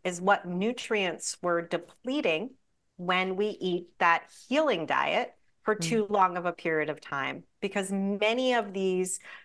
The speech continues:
Speaker 1: protocols are meant to be embraced for three, six months max. And one thing we didn't talk about earlier that I remember I wanted to say is if we don't do the healing diet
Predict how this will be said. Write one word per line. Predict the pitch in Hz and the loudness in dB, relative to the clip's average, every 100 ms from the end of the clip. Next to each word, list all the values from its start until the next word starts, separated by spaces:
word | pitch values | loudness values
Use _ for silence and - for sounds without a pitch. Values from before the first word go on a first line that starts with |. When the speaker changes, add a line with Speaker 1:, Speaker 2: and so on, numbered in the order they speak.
| _ | _
Speaker 1:
protocols | - 294 285 269 196 175 170 170 - | 2 2 2 2 4 4 2 -4 0
are | 185 | 0
meant | 185 190 214 196 - - | 2 0 0 -2 -8 -10
to | - - 180 170 170 175 - | -8 -4 0 2 2 0 -2
be | 180 170 170 170 | 0 0 0 -2
embraced | 175 170 170 175 185 233 - - | -4 -6 -4 0 0 -2 -6 -6
for | 190 185 | -6 -6
three, | - 190 208 220 | -6 -4 -2 -2
six | 220 - - 262 262 - | -4 -6 -2 -2 -2 0
months | 247 233 226 196 | 0 0 -2 2
max. | 175 262 - - - - - - | 2 2 -4 -8 -8 -12 -10 4
And | 208 240 | 6 6
one | 277 294 | 4 4
thing | 302 | 0
we | 269 | 0
didn't | 214 233 226 | 4 4 4
talk | 202 202 196 | 4 4 4
about | 196 185 | 4 6
earlier | 185 190 190 175 170 | 6 4 6 6 6
that | 165 | 6
I | 160 156 160 156 - - | 6 6 4 2 -4 -4
remember | 180 170 160 160 | 0 0 2 4
I | 156 156 | 4 4
wanted | 160 156 151 | 2 2 -2
to | - | -8
say | 180 - 320 254 185 170 - - - | -6 2 6 6 6 4 0 -12 -4
is | 214 | 0
if | 233 233 | 0 0
we | 240 | 0
don't | 226 269 320 311 | 4 4 4 -4
do | - 226 214 208 202 196 - | -2 0 2 4 2 2 0
the | 202 | -4
healing | 190 208 196 196 190 | -2 0 2 0 0
diet | 180 156 160 156 156 | 4 4 6 4 2